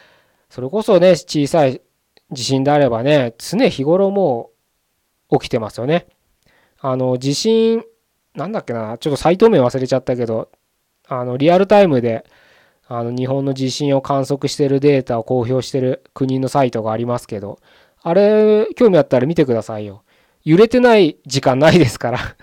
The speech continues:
<laughs> この日本列島どこかで必ずずっと揺れてるんですよ。それは我々が感じてないだけなんですよね。感じないレベルの揺れですけど、そういったものもね、あの、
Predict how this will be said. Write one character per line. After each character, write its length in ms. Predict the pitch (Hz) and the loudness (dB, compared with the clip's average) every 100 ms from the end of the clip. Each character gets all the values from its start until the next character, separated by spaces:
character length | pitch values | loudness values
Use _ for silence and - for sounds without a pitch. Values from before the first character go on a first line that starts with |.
| - - | -20 -10
<laughs> 880 | 220 - - _ _ _ - - - | -8 -8 -20 _ _ _ -20 -20 -6
こ 120 | 180 | 2
の 100 | 170 | 4
日 100 | 180 | 6
本 200 | 196 208 | 4 6
列 180 | 220 214 | 6 6
島 120 | 147 | 0
ど 160 | 143 202 | 2 0
こ 100 | 208 | 0
か 120 | 160 | 0
で 140 | 131 | 0
必 160 | - 165 202 202 190 | -2 -4 0 2 0
ず 120 | 196 | -2
ず 200 | 160 226 | -6 -8
っ 20 | 254 - | -8 0
と 100 | 214 | 4
揺 80 | 208 | 6
れ 120 | 202 | 4
て 120 | 196 | 4
る 120 | 185 | 2
ん 40 | 143 | 2
で 80 | 110 | -4
す 120 | - | -12
よ。 80 | - _ _ _ - | -20 _ _ _ -2
そ 100 | 190 | 2
れ 60 | |
は 60 | 220 | 6
我 180 | 214 233 | 6 6
々 220 | 262 262 | 4 2
が 160 | 269 | -2
感 320 | 247 - 220 247 | -2 -2 -2 -2
じ 100 | 233 | 2
て 120 | 247 | 2
な 120 | 233 | 4
い 40 | 160 | 2
だ 140 | 123 | 2
け 100 | 147 | -2
な 140 | 143 | -2
ん 40 | 113 | -4
で 100 | 107 | -8
す 80 | 170 | -6
よ 60 | |
ね。 140 | 240 277 | -6 -6
感 240 | - 196 208 | -4 -4 0
じ 100 | 214 | 2
な 140 | 214 | 4
い 60 | 214 | 6
レ 100 | 214 | 6
ベ 140 | 190 | 6
ル 80 | 131 | 4
の 100 | 117 | -2
揺 120 | 120 | -2
れ 100 | 123 | -2
で 100 | 127 | -4
す 100 | - | -6
け 100 | 131 | -4
ど、 300 | 180 190 131 - _ - _ | 2 2 0 -10 _ -20 _
そ 120 | 208 | -4
う 20 | |
い 40 | 202 | 0
っ 20 | |
た 140 | 220 | 2
も 140 | 208 208 | 2 2
の 100 | 180 | 2
も 120 | 120 | 0
ね、 260 | 123 120 - - | 0 -2 -6 -12
あ 200 | 127 113 | -10 -8
の、 540 | 113 113 117 117 131 | -8 -8 -8 -10 -12